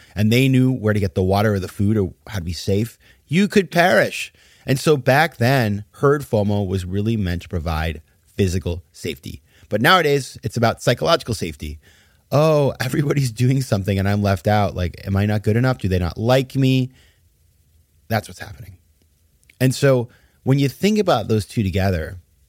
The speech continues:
they're very powerful. And then you add in the brain chemistry. And this is where things get even more interesting, because that aspirational fomo, that, you know, that desire for more and better,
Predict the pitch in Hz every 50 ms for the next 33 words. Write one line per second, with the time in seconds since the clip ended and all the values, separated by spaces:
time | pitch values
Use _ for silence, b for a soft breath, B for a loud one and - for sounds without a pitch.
0 | _ _ _ _ _ - 101 95 90 85 80 101 92 92 92 87 85 85 - _
1 | _ _ - - - 98 87 80 73 76 - - - - _ _ _ _ _ -
2 | 135 147 170 190 208 208 185 180 113 127 135 135 135 143 151 143 120 156 160 196
3 | 214 196 175 139 127 107 - - 95 78 78 - - 123 139 143 - 165 156 147
4 | 165 156 - 156 143 135 117 120 117 123 117 120 110 104 104 85 110 117 - 135
5 | - - - 95 87 78 82 82 110 104 - - 123 113 113 110 110 107 104 98
6 | - - - b b b b b b b b b - 131 139 - - - 147 170
7 | 190 - - - 139 131 135 147 170 - - 147 120 107 - - - 131 135 180
8 | 196 147 104 - 85 98 90 110 113 113 113 110 - _ _ _ _ _ _ _
9 | _ _ - 110 104 104 101 104 107 104 92 - 101 85 90 101 107 117 131 143
10 | 143 123 113 - - 120 107 101 101 101 113 127 135 135 131 117 104 101 87 110
11 | 120 143 135 113 101 95 95 101